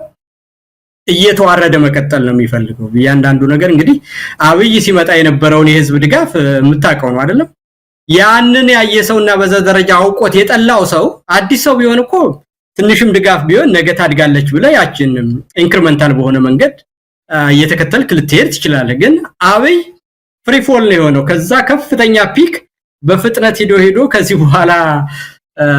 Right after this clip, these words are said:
ቢያስወጣ ህዝብ ደርቆ ከጠላው በኋላ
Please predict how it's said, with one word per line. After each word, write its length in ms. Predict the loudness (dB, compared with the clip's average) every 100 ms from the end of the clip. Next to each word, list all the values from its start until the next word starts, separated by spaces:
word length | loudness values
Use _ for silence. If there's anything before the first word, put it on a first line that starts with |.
| 0 0
ቢያስወጣ 600 | 2 0 2 -2 0 -2
ህዝብ 340 | 0 -2 0 2 2 2 2 2
ደርቆ 320 | 2 0 0 0 2 2 0 2 2 2 2 0 0 -2 -4
ከጠላው 500 | -2 0 2 2 2
በኋላ 360 | 2 2 2